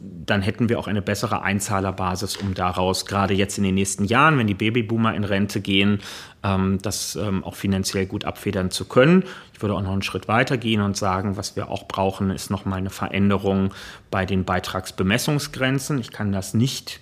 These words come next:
rechtfertigen, dass bei knapp unter siebentausend Euro, glaube ich, sind's jetzt im Moment gerade, ähm, die, äh, Verbeitragung der Einkommen aufhört. Das heißt, wenn jemand acht, neun, zehn oder mehr tausend Euro im Monat verdient, dann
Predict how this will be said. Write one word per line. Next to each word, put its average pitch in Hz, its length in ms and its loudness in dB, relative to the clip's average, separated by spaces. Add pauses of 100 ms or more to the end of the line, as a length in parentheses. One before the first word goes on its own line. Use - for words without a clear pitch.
(140)
rechtfertigen, 123 920 4 (300)
dass 113 160 -2
bei 107 160 0
knapp - 360 -2
unter 110 260 -2
siebentausend 107 640 0
Euro, 135 280 4
glaube 127 220 2
ich, 127 60 -2
sind's 120 200 -2
jetzt 123 180 -4
im - 80 -4
Moment 113 380 2
gerade, 113 540 6 (400)
ähm, 104 500 2
die, 95 440 0
äh, 101 200 -2
Verbeitragung 107 920 2
der 101 160 2
Einkommen 101 440 0
aufhört. 156 560 4
Das - 140 -10
heißt, 104 220 -2
wenn 104 100 0
jemand 98 240 0
acht, - 320 2
neun, 120 300 2
zehn 123 320 2
oder 107 160 0
mehr 110 180 2
tausend 120 320 0
Euro 113 320 2
im 95 60 2
Monat 113 360 4
verdient, 113 440 2
dann 107 160 4